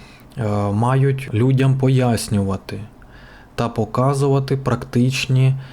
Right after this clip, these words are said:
застосунки цього у своїй роботі. Використання, е, такого роду матеріалу не є ефективним. Е, та, будем казати, це, е, просто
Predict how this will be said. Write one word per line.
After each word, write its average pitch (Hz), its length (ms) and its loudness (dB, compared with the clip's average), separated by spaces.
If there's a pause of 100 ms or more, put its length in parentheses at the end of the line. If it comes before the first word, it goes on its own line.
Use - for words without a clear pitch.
(280)
застосунки 135 1040 0 (300)
цього 135 760 2
у 120 140 0
своїй 117 540 0
роботі. 120 680 0 (1300)
Використання, 135 1040 0 (260)
е, 107 140 -2
такого 123 560 0
роду 117 500 2
матеріалу 127 840 0
не 123 180 2
є 131 300 2
ефективним. 107 800 0 (640)
Е, 101 260 -4
та, 117 180 0
будем 127 380 2
казати, 127 600 0
це, 120 360 0 (240)
е, 107 260 -2
просто 113 580 0